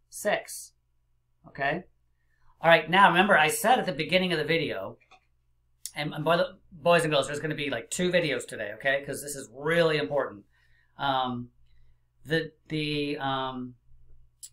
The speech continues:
the, the difference, okay, between the nine and the three is six. But remember what I said is that you can use addition to help you with subtraction,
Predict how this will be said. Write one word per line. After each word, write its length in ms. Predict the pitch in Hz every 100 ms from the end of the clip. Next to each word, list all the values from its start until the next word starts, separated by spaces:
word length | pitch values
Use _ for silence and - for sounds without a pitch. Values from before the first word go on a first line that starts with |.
| _ - _ _ - - - - -
the, 600 | - 143 135 131 127 123 - _ _ _ -
the 160 | 147
difference, 720 | 147 220 226 151 131 - - - _ -
okay, 400 | 147 147 139 147
between 760 | 147 147 - 208 180 147 147 160 _ _ _ _ -
the 80 | 135
nine 540 | 139 156 160 170 175
and 200 | 156 151
the 80 | 147
three 560 | - 151 151 131 131 127
is 180 | 127
six. 380 | - 170 117 - -
But 120 | 139
remember 340 | 143 170 175
what 140 | 156 143
I 80 |
said 320 | 139 - 165 131
is 80 |
that 140 | 127 131
you 80 | 135
can 180 | 127
use 480 | 123 127 147 170 175 -
addition 800 | 170 - 175 180 135 110 110 - _ _ _ _ -
to 80 | 131
help 340 | - 156 156
you 120 | 160
with 260 | 123 120 120
subtraction, 720 | - 139 180 185 185 - -